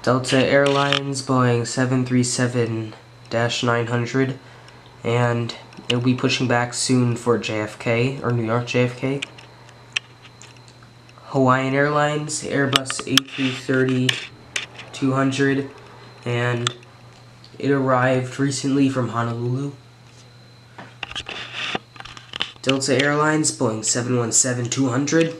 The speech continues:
and it's gonna be pushing back in about ten minutes for Seattle.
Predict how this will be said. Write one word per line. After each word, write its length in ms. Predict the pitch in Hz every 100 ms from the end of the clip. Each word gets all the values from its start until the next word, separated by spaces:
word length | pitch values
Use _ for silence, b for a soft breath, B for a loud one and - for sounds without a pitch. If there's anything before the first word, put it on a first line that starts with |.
| - - -
and 480 | - 117 117 117 117 - - - - B B B B B - - - -
it's 180 | 135 131
gonna 160 | 170 156
be 100 | 143
pushing 360 | 151 131 139
back 300 | 131 131 135
in 80 | 139
about 380 | 139 135 131 123
ten 260 | - 143 143
minutes 420 | 147 160 - -
for 380 | - 131 135 120
Seattle. 720 | - 139 131 143 180 -